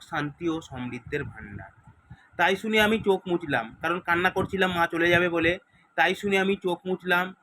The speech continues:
মাকে বাবার কাছে পাঠালাম, মানে মাকে কৈলাসে পাঠালাম, শিবের কাছে, মহাদেবের কাছে, আমাদের গুরুদেব। মাকে বাবার কাছে পাঠালাম,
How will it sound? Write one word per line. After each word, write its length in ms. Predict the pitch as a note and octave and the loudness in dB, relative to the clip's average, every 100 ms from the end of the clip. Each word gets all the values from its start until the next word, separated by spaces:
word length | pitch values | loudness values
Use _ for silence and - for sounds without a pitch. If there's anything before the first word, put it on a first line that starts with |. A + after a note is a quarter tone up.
| _ | _
মাকে 280 | C#3+ D#3 F#3+ | -8 -6 -2
বাবার 300 | D#3+ D#3 D#3 | 0 2 0
কাছে 280 | - C#3 D3 | -2 -4 -2
পাঠালাম, 440 | C3+ B2+ A#2+ A#2+ | -4 -4 -6 -6
মানে 180 | D3 E3+ | -2 0
মাকে 260 | E3 E3 | 0 -2
কৈলাসে 440 | F#3 D#3+ D#3+ E3+ F3+ | -2 -2 2 0 0
পাঠালাম, 440 | F3 E3+ F3 F#3 | 0 2 2 2
শিবের 300 | F3 E3+ E3 | -4 0 2
কাছে, 260 | D#3+ D#3 F3+ | 0 -2 -2
মহাদেবের 420 | D#3+ D#3 E3 E3 | -2 0 0 0
কাছে, 280 | E3 E3 F3+ | -2 0 0
আমাদের 320 | D#3 D#3 D#3 - _ _ _ - | 0 0 -2 -6 _ _ _ -4
গুরুদেব। 280 | C#3+ D#3+ E3+ - - _ _ - - - - - _ - - - - - - | 0 2 2 -2 -20 _ _ -20 -20 -20 -20 -20 _ -18 -18 -20 -20 -20 -4
মাকে 260 | D3+ F3 G3+ | -2 0 2
বাবার 260 | F3+ F#3+ | 4 2
কাছে 240 | F#3 E3 F#3+ | 4 2 2
পাঠালাম, 540 | F3+ F3 F3+ F3 G3 | 0 2 4 4 2